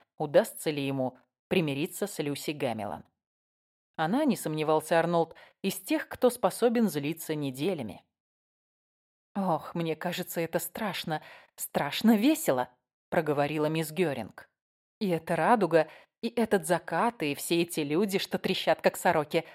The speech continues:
Вас не веселит?" осведомилась она у Арнольдова отца. "Ещё как", ответил тот. "Настоящий ковёр-самолёт". Мисс Гёринг всмотрелась ему в лицо,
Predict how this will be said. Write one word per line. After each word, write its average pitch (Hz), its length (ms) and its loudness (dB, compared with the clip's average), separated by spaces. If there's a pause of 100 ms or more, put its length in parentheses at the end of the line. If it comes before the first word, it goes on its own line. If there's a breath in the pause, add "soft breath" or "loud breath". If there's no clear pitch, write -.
(480 loud breath)
Вас 151 280 -2
не 156 100 -2
веселит?" 135 520 -6 (400)
осведомилась 151 760 -2
она 160 320 -2
у 170 100 2
Арнольдова 151 540 0
отца. - 560 -4 (1080)
"Ещё 160 360 2
как", 135 540 0 (300)
ответил 160 480 0
тот. 131 300 -2 (380 loud breath)
"Настоящий 160 800 4
ковёр-самолёт". 147 1040 4 (800)
Мисс 175 280 -2
Гёринг 277 480 0
всмотрелась 214 680 0
ему 175 220 -2
в 170 60 -4
лицо, 175 460 -4